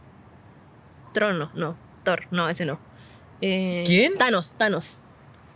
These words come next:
Speaker 2: Literal. Pero los Lucas no son la mitad de la población tampoco. Pero sería terrible.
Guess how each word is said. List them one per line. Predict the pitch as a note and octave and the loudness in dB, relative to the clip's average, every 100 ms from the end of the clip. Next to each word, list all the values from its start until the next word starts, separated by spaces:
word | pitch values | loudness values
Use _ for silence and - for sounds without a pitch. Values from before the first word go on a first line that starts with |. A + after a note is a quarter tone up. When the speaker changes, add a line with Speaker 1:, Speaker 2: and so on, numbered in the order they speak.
| - | -10
Speaker 2:
Literal. | G2+ G#2 G#2+ G#2+ A2 A2 G#2+ G#2+ G#2+ G#2+ - | -6 0 2 4 4 2 2 2 2 0 2
Pero | B2 B2 A#2+ A#2+ A#2+ A#2+ A#2 A#2 A#2 A#2 A#2 | 4 6 6 6 6 6 4 4 4 4 4
los | A#2 A#2+ | 4 2
Lucas | C3+ F3 | 2 2
no | F3 | 2
son | B2 | 2
la | G#2+ | 0
mitad | G#2+ | 2
de | |
la | G#2+ | 0
población | G#2 G2+ G2 | 0 -4 -6
tampoco. | G2+ G2 G2 G#2 - - - - - - - | -8 -10 -12 -12 -14 -20 -20 -20 -20 -12 -2
Pero | A#2+ B2 B2 A#2 G#2+ - - | 2 2 2 2 0 -2 -6
sería | A#2 A2+ | -2 0
terrible. | - G2+ G2 G2+ | 0 0 -2 -4